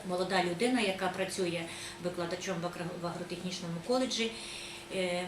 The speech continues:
але Богу дякувати, все, він повернувся до родини, до роботи і на сьогоднішній день якби займається своєю безпосередньою роботою. Але на сьогоднішній день, е,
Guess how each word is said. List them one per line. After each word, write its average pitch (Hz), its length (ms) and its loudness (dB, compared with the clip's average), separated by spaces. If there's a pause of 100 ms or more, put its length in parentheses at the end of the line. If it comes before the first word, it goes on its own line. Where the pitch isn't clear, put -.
(180)
але 220 200 2
Богу 233 280 0
дякувати, 208 460 -4
все, 185 320 -2 (100)
він 180 160 -4
повернувся 190 580 -4 (400)
до 170 80 -4
родини, 196 380 -2 (120)
до 151 60 -6
роботи 185 440 -4
і 175 340 -8
на 170 120 -8
сьогоднішній 170 420 -8
день 175 200 -4
якби 160 340 -8
займається 165 420 -6 (120)
своєю 156 300 -6
безпосередньою 160 680 -6 (120)
роботою. 165 480 -8 (140)
Але 220 300 0 (440)
на 196 120 -2
сьогоднішній 226 500 2
день, 226 480 6
е, 196 380 2